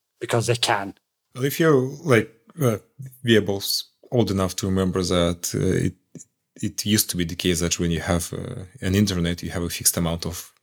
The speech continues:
Speaker 2: data, right? And it's still the case for mobile data.
Speaker 1: Mm-hmm.
Speaker 2: So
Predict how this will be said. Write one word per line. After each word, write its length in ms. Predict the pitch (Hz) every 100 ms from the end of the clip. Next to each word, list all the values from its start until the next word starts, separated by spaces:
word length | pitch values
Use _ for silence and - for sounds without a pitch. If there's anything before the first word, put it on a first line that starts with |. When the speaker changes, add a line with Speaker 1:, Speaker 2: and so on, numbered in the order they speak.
| _ 104
Speaker 2:
data, 380 | 95 92 -
right? 240 | 82 87 87
And 120 | 87
it's 100 | 85
still 200 | - 95
the 120 | 90
case 260 | - 85 -
for 180 | - 87
mobile 360 | 95 110 92
data. 360 | 85 82 87 104 -
Speaker 1:
Mm-hmm. 320 | 139 143 135 - _ -
Speaker 2:
So 760 | - 90 87 85 85 85 87